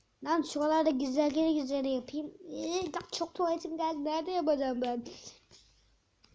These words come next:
Ee, buralara da girilmiyor. Ee, bu, buradan gizli tuvalet yapsam. Allah'ım. Ha, ay, bu, ha, burada gizlice yapalım. Nereye geldik ben böyle?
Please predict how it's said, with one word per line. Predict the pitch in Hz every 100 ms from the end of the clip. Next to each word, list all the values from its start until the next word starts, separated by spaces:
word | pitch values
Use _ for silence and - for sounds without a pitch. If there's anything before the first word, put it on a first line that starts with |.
| - - -
Ee, | 277 302 339 370 370 392 349
buralara | 311 320 339 339
da |
girilmiyor. | 359 359 339 311 302 311 330
Ee, | 294 311 339 330
bu, | 269 285 262
buradan | 311 330 302 311
gizli | 285 294 311
tuvalet | 302 294 285 285
yapsam. | 262 262 - _ - - - - -
Allah'ım. | 233 247 311 320 - - _ - _ -
Ha, | 302 302
ay, | 320 311 - -
bu, |
ha, | 269 - 320 -
burada | 277 311 311
gizlice | 277 269 269
yapalım. | 294 285 277 - - - -
Nereye | 240 294 392
geldik | 381 320 269 262
ben | 254 240
böyle? | 240 254